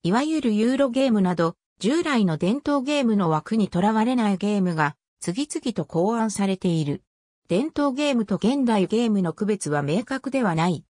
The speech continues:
ここでは便宜上、十九世紀末までに誕生し、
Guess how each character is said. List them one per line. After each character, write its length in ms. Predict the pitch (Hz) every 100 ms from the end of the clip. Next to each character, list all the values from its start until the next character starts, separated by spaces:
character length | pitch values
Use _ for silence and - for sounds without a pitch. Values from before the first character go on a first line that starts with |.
| _ _ _ _ _
こ 140 | 202
こ 140 | 285
で 120 | 302 285
は 120 | 202
便 260 | 165 220
宜 200 | 214 233
上、 380 | 202 175 165 156 - _ -
十 220 | 208 311
九 200 | 302 294
世 240 | 277 277
紀 140 | 254 269 247
末 120 | - 208
ま 120 | 220
で 120 | 208
に 180 | 170 160
誕 260 | 156 165
生 220 | 190 175 165
し、 240 | 165 165